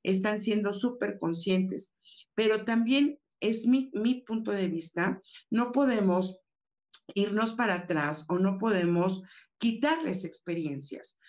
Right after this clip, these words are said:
Lo que sí podemos es fortalecer, por ejemplo, la relación de su círculo de vida, para que el círculo de vida, que es su red de contención, lo acompañe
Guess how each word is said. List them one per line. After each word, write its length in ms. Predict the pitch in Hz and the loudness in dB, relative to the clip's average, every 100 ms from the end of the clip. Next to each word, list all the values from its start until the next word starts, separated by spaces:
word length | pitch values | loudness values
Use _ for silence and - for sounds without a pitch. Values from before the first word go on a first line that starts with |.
| - - | -16 -2
Lo 220 | 208 208 | -2 0
que 120 | 202 | -4
sí 220 | 190 254 | -4 -4
podemos 640 | 254 262 233 202 196 202 202 | -2 -4 -2 -2 -4 -8 -6
es 320 | 190 - - | -6 -8 -8
fortalecer, 1400 | 226 226 240 233 - 214 220 214 202 - 190 190 190 - | -2 0 0 -4 -4 -2 0 -2 -4 -2 0 0 -2 -10
por 140 | - 175 | -6 -4
ejemplo, 600 | 170 180 180 - 185 - - - - | -4 -4 -4 -2 -2 -2 -8 -18 -8
la 320 | - 226 233 | -2 0 0
relación 800 | 226 247 240 220 - 208 202 208 - _ | 0 -2 -2 -4 -4 -4 -4 -6 -14 _
de 200 | 190 196 | -2 -2
su 180 | 190 190 | 0 -4
círculo 640 | 190 208 190 190 180 165 160 | -6 -6 -8 -8 -6 -4 -4
de 140 | 165 | -4
vida, 380 | 196 240 185 - _ - _ | -2 -2 -4 -8 _ -20 _
para 320 | 226 214 214 | -2 0 -2
que 100 | 214 | -2
el 100 | 220 | -4
círculo 540 | 190 294 285 - 302 302 | 0 0 2 2 2 2
de 160 | 262 | 0
vida, 400 | 247 226 202 170 | 0 -2 -2 -4
que 220 | - 185 190 | -4 -4 -2
es 180 | 208 202 | -4 -4
su 120 | 202 | -6
red 240 | 180 202 | -4 -2
de 160 | 202 196 | -2 -4
contención, 800 | 208 220 214 208 - 196 190 190 - _ | -6 -6 -8 -8 -4 -2 -2 -4 -12 _
lo 220 | 175 190 | -2 0
acompañe 1040 | 226 240 262 254 254 262 233 196 196 285 | 0 0 2 2 2 -2 0 2 0 0